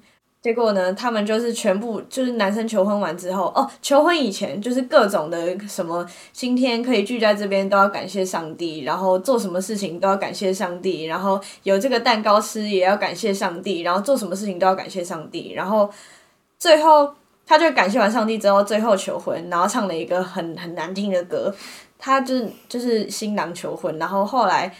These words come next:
他最后又，又在感谢上帝，但我们又觉得说，我跟我朋友就是躲在那个员工的休息室听，然后我们就觉得好像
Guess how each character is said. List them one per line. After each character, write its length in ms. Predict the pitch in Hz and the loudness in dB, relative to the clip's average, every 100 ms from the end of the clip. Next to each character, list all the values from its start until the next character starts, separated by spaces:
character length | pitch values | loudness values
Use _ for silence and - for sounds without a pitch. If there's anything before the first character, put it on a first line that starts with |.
| _ | _
他 140 | - | -8
最 120 | 240 254 | -4 -2
后 140 | 247 | -2
又， 160 | 220 - | -2 -2
又 120 | 262 | -2
在 120 | 226 214 | 0 -2
感 180 | - | -4
谢 160 | - 196 | -6 -4
上 180 | 190 165 | -4 -6
帝， 160 | 170 165 | -6 -2
但 160 | 269 | 0
我 100 | 247 | 2
们 160 | 175 202 | 2 2
又 60 | 240 | 2
觉 120 | 175 | 4
得 160 | 180 | 4
说， 320 | 190 190 185 190 - _ _ _ | 4 4 4 2 -8 _ _ _
我 120 | - | 2
跟 80 | 247 | 6
我 120 | 254 | 6
朋 80 | 220 | 6
友 100 | 202 | 4
就 160 | 233 240 | 4 2
是 100 | 247 | 0
躲 220 | 214 180 | 0 2
在 140 | 202 196 | 2 2
那 140 | 196 | 0
个 400 | 165 143 92 101 - | -2 -4 -4 -8 -8
员 180 | - 185 | -2 0
工 340 | 185 196 202 214 _ _ - | 2 0 0 -4 _ _ 0
的 320 | 180 160 156 | 0 0 -4
休 200 | 190 190 | -2 -2
息 120 | 190 | -2
室 180 | 160 190 | -8 -8
听， 300 | - 196 - - | -8 -12 -10 -2
然 100 | 202 | 0
后 80 | |
我 60 | 240 | 2
们 60 | 185 | 0
就 100 | 214 | 0
觉 160 | 208 147 | -2 -4
得 180 | 165 196 - _ | -4 -6 -10 _
好 160 | - 196 | -14 -4
像 260 | 302 311 | -2 -2